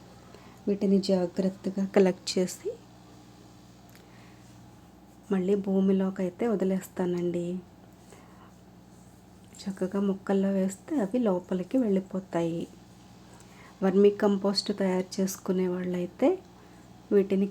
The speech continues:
కలెక్ట్ చేసుకుని చక్కగా వర్మీ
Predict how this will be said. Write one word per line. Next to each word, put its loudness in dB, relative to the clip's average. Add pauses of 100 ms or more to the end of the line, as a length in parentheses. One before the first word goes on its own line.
కలెక్ట్ -2
చేసుకుని 0 (680)
చక్కగా -4 (1500)
వర్మీ 2